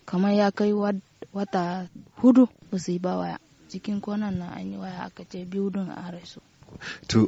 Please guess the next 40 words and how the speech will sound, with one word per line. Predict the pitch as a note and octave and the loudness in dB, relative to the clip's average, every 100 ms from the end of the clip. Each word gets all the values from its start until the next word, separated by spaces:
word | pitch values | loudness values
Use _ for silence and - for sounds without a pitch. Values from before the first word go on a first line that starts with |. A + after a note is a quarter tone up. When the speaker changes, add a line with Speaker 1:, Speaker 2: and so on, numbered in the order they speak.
| F#2+ | 4
Speaker 2:
ganin | G#2 A2+ A2+ G#2+ G#2+ - | 2 4 4 4 0 -2
mijin | - G2+ G2 F2+ | 2 4 4 2
naku | F2 F2 E2+ | 0 0 -2
ya | E2+ | -2
rasu | - D#2+ | -2 -6
kuma | - F2+ F2+ | -4 -2 0
ga | E2+ | -2
ki | D#2 F#2 | -2 -4
da | F2+ E2 C#2+ | -2 -2 -2
yara, | E2 D2+ D#2 - - - - - | -2 -4 -6 -12 -16 -20 -14 2
ya | F#2+ G2 F#2+ G2+ | 4 6 6 4
rayuwa | G2 G#2+ A#2 G2+ | 6 8 8 6
take | - - D#2+ - | 4 -2 -2 -2
a | D2 | -2
nan | D#2+ D#2 | -2 -2
ne? | D#2 - - - - - | -4 -8 -14 -20 -18 -10
Speaker 1:
Zama | A#3 B3+ B3 | -4 -2 0
Allah | - A#3+ A3+ F#3+ | 0 0 0 0
ne | F3+ | -4
kawai. | - F3+ F3 - G#3+ | -4 -4 -4 -4 4
Ba | A3+ | 6
mutum | G#3 - A3+ G#3 | 8 6 4 4
da | |
yana | G3+ G3+ G3 | 4 0 -2
ganin | F#3 F#3+ G3 | -2 -2 -2
mu. | F#3+ F3 - _ _ - | -2 -6 -12 _ _ 0
Ni | G#3 | 2
din | G#3 A3 A3 G3 C4+ G3 | 6 8 6 4 0 4
ban | G#3+ G#3 | 8 8
da | F3+ E3+ - | 6 0 -4
takarda | - F3+ F3 F3 F3 | -4 -4 -4 -6 -8
abincin | F3 F#3+ - C#3+ | -12 -16 -12 -10
ma. | - - _ _ _ | -10 -14 _ _ _
Allah | A3+ A#3+ G#3 | -4 -2 -2
ne | G#3+ | -2
yana | G#3+ G3+ F#3 | -4 -4 -4
ba | F3+ F3 | -6 -6
mu | - | -6
kawai. | - E3+ - - - - | -6 -6 -10 -18 -20 -8
Mm-mm. | G3+ G3+ F3+ | -4 -2 -4